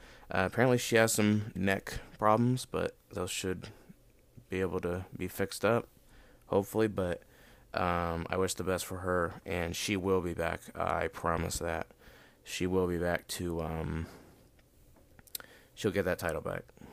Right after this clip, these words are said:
I just know that. Her and Pat Barry will be back, and they'll get it. But, yeah. Um, anything else? You know what? I really don't think there's anything else that I need to cover.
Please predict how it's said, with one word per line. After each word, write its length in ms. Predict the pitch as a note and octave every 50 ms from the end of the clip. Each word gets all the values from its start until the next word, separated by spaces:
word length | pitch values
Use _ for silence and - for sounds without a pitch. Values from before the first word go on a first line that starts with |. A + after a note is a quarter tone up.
| - - -
I 80 | E2
just 180 | D#2+ D#2+ E2+ F2
know 140 | D#2 D2+ D2+
that. 200 | - - G1+ - - _ _ - - -
Her 160 | - - F2+
and 100 | F2 E2+
Pat 240 | - - F2 - -
Barry 240 | - D#2+ D#2+ D#2 D#2+
will 80 | D#2+ D#2
be 160 | - - -
back, 280 | - - G1+ G1+ - - -
and 160 | B1+ - -
they'll 140 | - - -
get 140 | - - -
it. 80 | - - - - - - - - - - - - - - - - - - - - - - - - _ -
But, 140 | - F2+ -
yeah. 240 | - - - - - - - - - - - - - - - - - - - - - - - - - - -
Um, 540 | - G#2+ G#2 G2+ G2+ G2+ G2+ G2+ G#2 G#2 G2 - - - - - - - - - - - - - - - - - - - - - - - - - - - - - - - - - - - - - - - - - - _ - - _ _ _ _ _ - -
anything 680 | - G#2+ B2 C3 C#3 C3+ C3 - - F2 F2+ F#2+ F#2+ F2
else? 320 | D#2 - - E2 - - - -
You 100 | E2 G2+
know 120 | A2+ B2
what? 140 | C3 - -
I 120 | - F#2+ F#2
really 320 | F2+ F2 F#2 G2+ G#2+ G#2+
don't 180 | G#2+ G#2 G2 -
think 200 | - G2 F#2+ -
there's 200 | F2 F2 D#2+ F#2
anything 300 | F2+ F2+ E2+ - E2+ E2+
else 160 | F2 F2 -
that 100 | - E2
I 40 | E2+
need 200 | E2+ E2+ E2+ E2
to 60 | -
cover. 420 | - - F2+ F#2+ G#2 A2 A2 A#2